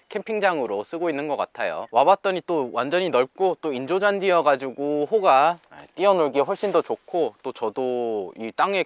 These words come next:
팩 받기도 너무 편하고 그래가지고 일단은 지금까지는 매우 기분이 좋습니다. 거기다가 역시나 오늘도,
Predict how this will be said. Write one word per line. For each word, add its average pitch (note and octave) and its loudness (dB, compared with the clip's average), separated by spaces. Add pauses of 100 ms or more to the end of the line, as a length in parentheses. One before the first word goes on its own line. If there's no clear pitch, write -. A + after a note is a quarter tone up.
팩 - -12
받기도 F#3 -4
너무 A#2+ -4
편하고 F3 -4
그래가지고 A#2+ -2 (380)
일단은 C3+ -2
지금까지는 C3 -2
매우 C3 -4
기분이 C#3 -6
좋습니다. B2+ -10
거기다가 C#3+ 0
역시나 C#3 -4
오늘도, E3 0